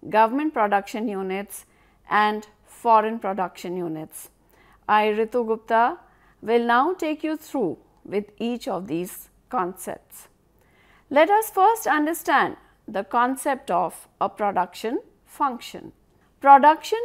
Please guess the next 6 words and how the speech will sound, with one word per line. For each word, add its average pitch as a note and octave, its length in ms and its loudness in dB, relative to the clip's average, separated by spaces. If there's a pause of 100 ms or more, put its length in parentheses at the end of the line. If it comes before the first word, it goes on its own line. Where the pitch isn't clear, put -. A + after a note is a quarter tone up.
is G4+ 80 -4
defined B3 680 -2 (220)
as F3+ 340 0
transformation C4 1040 -2
of E4+ 180 -4
inputs C4+ 720 -8